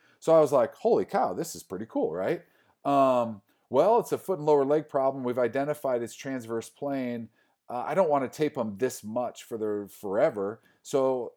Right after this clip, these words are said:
I'll just tape the lower half. So I took the tape off the, the upper half of that,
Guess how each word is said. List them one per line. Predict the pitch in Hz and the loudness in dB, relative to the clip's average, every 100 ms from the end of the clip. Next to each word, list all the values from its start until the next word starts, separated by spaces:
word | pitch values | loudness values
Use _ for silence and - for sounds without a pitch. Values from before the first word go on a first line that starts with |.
| - | -2
I'll | 156 | -2
just | 196 - | -2 -2
tape | 156 127 | -2 -2
the | |
lower | 113 131 92 | -2 0 -2
half. | 82 - _ _ _ | -8 -16 _ _ _
So | - 135 | -2 -2
I | |
took | 131 185 | 0 -6
the | 156 | -6
tape | - 147 147 | -2 -2 0
off | 127 - | -4 -4
the, | 95 - | -16 -8
the | 107 98 | -6 -4
upper | 131 131 104 | -6 -6 -8
half | 110 110 - | -8 -10 -12
of | 98 | -12
that, | 101 90 | -12 -12